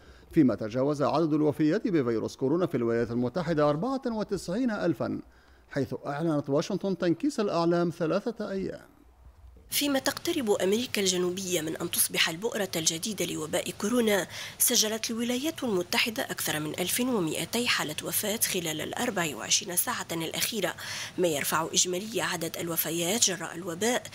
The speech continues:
Speaker 2: إلى أكثر من أربعة وتسعين ألفا، أما عدد الإصابات فتخطى عتبة المليون ونصف،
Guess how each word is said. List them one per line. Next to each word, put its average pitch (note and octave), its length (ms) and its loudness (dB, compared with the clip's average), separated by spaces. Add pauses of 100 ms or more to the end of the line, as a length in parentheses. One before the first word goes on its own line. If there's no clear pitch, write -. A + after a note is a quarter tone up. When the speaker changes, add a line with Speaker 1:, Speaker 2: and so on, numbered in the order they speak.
(300)
Speaker 2:
إلى G#3 220 4
أكثر G#3 280 0
من G3+ 140 0
أربعة B3 420 -2
وتسعين G#3+ 580 0
ألفا، - 500 -4
أما E3 180 -6
عدد F3+ 320 0
الإصابات F#3+ 720 -2 (300)
فتخطى C#4 600 0
عتبة G3 720 0
المليون F#3 540 -2
ونصف، F3 580 0